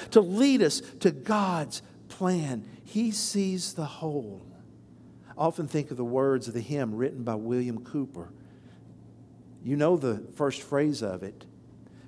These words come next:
"God works in mysterious ways His wonders to perform." But my favorite line in that song comes later. I believe it's in the second verse. "Judge not the Lord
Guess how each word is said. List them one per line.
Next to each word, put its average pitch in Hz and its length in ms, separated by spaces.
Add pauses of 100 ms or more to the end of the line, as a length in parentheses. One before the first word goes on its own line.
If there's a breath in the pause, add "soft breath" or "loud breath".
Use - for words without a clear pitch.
(100)
"God 143 300
works 147 440
in 131 60
mysterious 131 600
ways 123 420
His 101 160
wonders 117 380
to 113 140
perform." 107 600 (800 loud breath)
But 151 140
my 226 160
favorite 190 380
line 160 260
in 151 80
that 135 160
song 165 400
comes 123 280
later. 139 360
I - 20
believe 135 240
it's 143 160
in 135 60
the 113 80
second 127 460
verse. 127 680 (1500)
"Judge 180 480
not 160 360
the 147 100
Lord 131 640